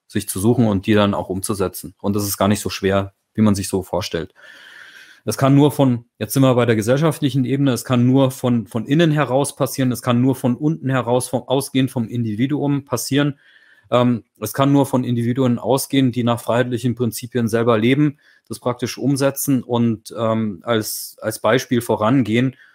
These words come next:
und die dann auch, ähm, jetzt nicht sich unbedingt als Heilsbringer präsentieren, sondern einfach nur in Kontakt mit anderen sind und, und das quasi vorleben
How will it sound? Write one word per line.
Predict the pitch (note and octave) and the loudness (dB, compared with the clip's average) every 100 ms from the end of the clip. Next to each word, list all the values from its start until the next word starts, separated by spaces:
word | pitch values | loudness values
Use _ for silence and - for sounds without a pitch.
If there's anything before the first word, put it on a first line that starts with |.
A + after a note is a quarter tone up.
| _ _ _ | _ _ _
und | A#2 A#2 A2+ G2+ _ | 0 0 0 -4 _
die | A#2+ G2+ A#2+ | -16 -2 0
dann | A#2+ A#2 A#2 G#2+ | 2 2 2 -2
auch, | - G#2 G#2+ - G2 G#2+ | -4 -4 -4 -6 -8 -6
ähm, | G#2 - | -8 -10
jetzt | G#2+ - | -10 -4
nicht | A2+ - | -4 -4
sich | - A#2 - | -8 -8 -4
unbedingt | B2 B2 B2 A#2+ | 0 2 2 0
als | - G#2+ G#2 | -2 -4 2
Heilsbringer | C3+ D#3 - A2+ A#2+ | 2 2 -2 0 0
präsentieren, | A2+ A#2 A2+ A2 - B2+ A#2+ | 0 -2 -2 -2 0 0 2
sondern | A#2 A#2 | 0 0
einfach | G2+ A#2 B2+ A2+ | -2 -2 -2 0
nur | B2 B2 A#2+ - _ _ _ _ _ - | 2 2 0 -4 _ _ _ _ _ -6
in | B2+ | 0
Kontakt | C3+ C3 B2+ | 0 0 -2
mit | B2 | -2
anderen | G2+ C3+ C3+ | 0 2 2
sind | C#3 B2 | 2 2
und, | A#2+ G#2+ | 0 -2
und | A2+ | -2
das | A#2 - | -4 -2
quasi | B2+ A#2 A#2 | 0 0 2
vorleben | A#2+ C3 A2 C3 C#3 | 2 4 2 -2 -6